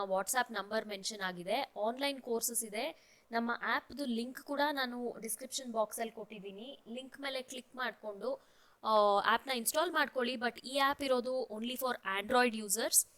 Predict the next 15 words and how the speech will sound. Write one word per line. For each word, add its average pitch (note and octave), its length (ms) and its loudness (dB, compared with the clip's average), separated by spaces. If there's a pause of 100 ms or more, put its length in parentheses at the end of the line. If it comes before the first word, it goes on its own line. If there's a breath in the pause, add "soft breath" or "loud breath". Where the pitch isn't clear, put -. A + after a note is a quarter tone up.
(360 loud breath)
ಆ್ಯಪ್ C#4 240 6
ಇನ್‌ಸ್ಟಾಲ್ C#4+ 360 0
ಮಾಡ್ಕೊಂಡಿದ B3+ 520 -6
ತಕ್ಷಣ B3 340 -6 (100)
ನಿಮ್ಗೆ A#3+ 300 -4
ಒಂದಷ್ಟು A3+ 440 0
ಫ್ರೀ C#4 220 -6
ಕೋರ್ಸಸ್ B3+ 460 4
ಕಾಣಿಸುತ್ತೆ, A3 480 0
ಅದಕ್ಕೆ A3 340 -2
ಎನ್ರೋಲ್ G#3+ 440 2
ಆಗಿ. A3+ 380 2 (640 loud breath)
ಆ, G3+ 480 8
ಖಂಡಿತ B3+ 600 -2
ನಿಮ್ಗೆ B3+ 340 0